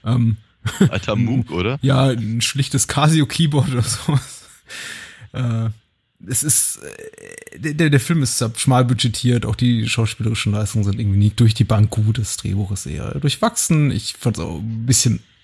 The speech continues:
Speaker 1: anstrengend stellenweise und das ist zum Beispiel so ein Aspekt, den haben wir letzte Woche gar nicht bei Supermarkt erwähnt,
Speaker 2: Hm.
Speaker 1: äh, dass der Film eben, doch, haben, haben wir, glaub ich, erwähnt, dass der Film nachsynchronisiert ist oder nachsynchronisiert zu sein scheint für den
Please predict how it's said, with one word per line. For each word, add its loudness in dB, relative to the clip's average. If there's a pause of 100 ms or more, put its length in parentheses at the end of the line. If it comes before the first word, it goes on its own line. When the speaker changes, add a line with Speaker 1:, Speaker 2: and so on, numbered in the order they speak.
(120)
Speaker 1:
anstrengend 2
stellenweise 4
und -2
das -2
ist -4
zum 2
Beispiel 2
so 4
ein -4
Aspekt, -2
den 2
haben 4
wir 4
letzte 0
Woche 2
gar 0
nicht 2
bei 4
Supermarkt 2
erwähnt, -2 (420)
Speaker 2:
Hm. 0
Speaker 1:
äh, 2
dass 0
der 2
Film 0
eben, 2 (200)
doch, 2
haben, 2
haben 4
wir, 2
glaub -6
ich, -6
erwähnt, 0
dass -2
der -2
Film 8
nachsynchronisiert 2
ist -2
oder 0
nachsynchronisiert 0
zu -6
sein -2 (100)
scheint 0
für -6
den -2